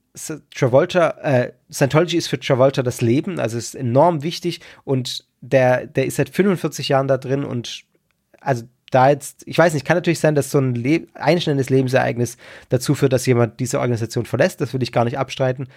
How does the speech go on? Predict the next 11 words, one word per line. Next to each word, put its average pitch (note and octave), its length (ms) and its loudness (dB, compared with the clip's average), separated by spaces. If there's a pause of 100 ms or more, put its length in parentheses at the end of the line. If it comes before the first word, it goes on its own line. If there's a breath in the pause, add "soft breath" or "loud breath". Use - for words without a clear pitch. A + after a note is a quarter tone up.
(260 soft breath)
Aber C3 400 4 (200 loud breath)
aufgrund D#3+ 340 2
der B2+ 80 2
Indizien, D3+ 500 0
die C#3 140 -2
bisher C#3 320 2
vorliegen, C3 560 0 (220)
halte B2+ 280 0
ich's A#2 120 -12
noch A#2+ 140 -4
für A2 420 -2